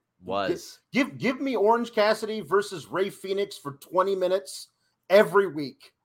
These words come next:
Speaker 2: Like, those, those guys are fast. I, I lo-, like, the,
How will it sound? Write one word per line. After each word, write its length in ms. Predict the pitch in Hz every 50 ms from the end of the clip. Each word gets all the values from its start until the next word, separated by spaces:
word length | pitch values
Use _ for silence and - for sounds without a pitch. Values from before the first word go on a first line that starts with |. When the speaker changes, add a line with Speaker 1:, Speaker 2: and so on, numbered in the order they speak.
| _ _ _ _ _ _ _ _ _ -
Speaker 2:
Like, 180 | 156 180 165 151
those, 320 | 208 247 269 196 160 135
those 280 | 139 214 247 269 208 170
guys 340 | 208 196 175 170 165 131 117
are 100 | 117 104
fast. 1300 | - - - - - - 110 110 127 135 139 143 143 143 135 135 120 113 120 - - - - - - _ _ _ _ _ _ _ _ _ -
I, 200 | 143 170 185 170 165 -
I 160 | 151 165 190
lo-, 300 | 196 175 160 165 185 - -
like, 220 | 160 175 165 123 123
the, 240 | 160 175 170 165